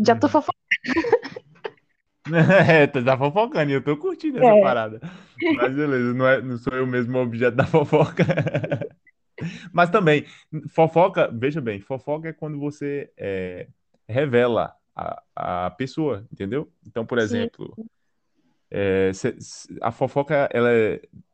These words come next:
Speaker 2: tem que denegrir a imagem do outro pra ser fofoca. Então, isso aqui não é fofoca, né? Isso aqui é tipo uma menção. Eu não sei de quem que
Speaker 1: Sim.
Speaker 2: cê tá falando, então não é fofoca.
Speaker 1: Sim. Nossa, mas é, é, é,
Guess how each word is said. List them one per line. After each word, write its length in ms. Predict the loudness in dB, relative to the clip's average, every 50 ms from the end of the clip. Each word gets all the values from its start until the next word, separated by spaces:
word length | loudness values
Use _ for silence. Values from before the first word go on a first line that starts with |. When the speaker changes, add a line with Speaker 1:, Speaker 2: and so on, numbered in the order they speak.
| _ _ _
Speaker 2:
tem 160 | -2 -2 -2
que 100 | 0 -2
denegrir 440 | -2 0 0 0 -2 -2 -2 -2 -2
a 20 | 0
imagem 340 | 0 0 0 -2 -2 -6 -6
do 100 | -4 -4
outro 200 | -4 -4 -6 -6
pra 140 | _ -8 -8
ser 120 | -8 -10 -12
fofoca. 380 | _ -14 -12 _ -14 -14 -12 _
Então, 200 | -12 -12 -10 -12
isso 140 | -10 -12 -14
aqui 140 | -14 -12 -12
não 160 | -8 -6 -6
é 80 | -6
fofoca, 500 | -6 -6 -10 -10 _ -10 -10 -10 _ -14
né? 120 | -14 -14 -14
Isso 160 | -14 _ -12
aqui 100 | _ -8
é 40 | -8
tipo 260 | -8 -12 _ _ -10
uma 100 | -10 -8
menção. 460 | -10 -10 -12 -12 -10 -10 -10 -10 -10 _ _ _ _ _ _ _ _ _
Eu 100 | -6 -4
não 100 | -4 -4
sei 160 | -4 -4 -4 -4
de 120 | -4 -6
quem 160 | _ -8 -8
que 60 | -6
Speaker 1:
Sim. 40 | -8
Speaker 2:
cê 80 | -10 -10
tá 120 | -10 -10
falando, 420 | -8 -8 -8 -8 -8 -10 -12 -14 -18 _ _ -20 _ _ _ _ -18
então 380 | -18 -12 -10 -10 -10 -10 -12
não 200 | -12 -12 -10 -10
é 60 | -12
fofoca. 360 | -10 -12 -14 -14 -14 -18 -18 _ _ _ _ _ _ _ _ _ _ _ _ _ _ _ _ _ _ _ _ _ _ _ _ _ _ _ _ _ _ -20 _ _ _ _
Speaker 1:
Sim. 380 | _ -10 -8 -8 -8 -8 -12 -16 _ _ _ _ _ _ _ _ _ _ _ _ _ _
Nossa, 320 | -4 -2 -2 -2 -4 -4
mas 180 | -6 -6 -6 -6
é, 260 | -6 -6 -6 -8 -6 -6
é, 320 | -6 -6 -6 -8 -8 -6 -6 -4 -4 -4 -4 -4 -4
é, 60 | -6